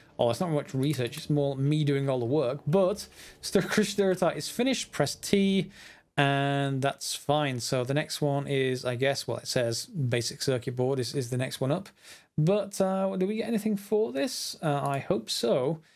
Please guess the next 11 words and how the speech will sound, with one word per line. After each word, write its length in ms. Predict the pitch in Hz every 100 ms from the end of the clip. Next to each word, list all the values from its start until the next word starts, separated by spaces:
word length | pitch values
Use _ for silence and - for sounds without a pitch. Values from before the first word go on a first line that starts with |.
| _ _ _
Um, 680 | 170 147 143 147 143 143 143
effects. 760 | 135 220 226 - - - - - _ _ _ _ _ _ -
Uh, 240 | 143 135 -
algae 280 | 170 202 196
farm 500 | - 185 185 180 147
will 120 | 139
become 300 | 127 - 131
very, 220 | 127 131
very, 260 | 123 123 120
very 400 | 117 147 214 135
useful. 580 | 113 117 - 185 202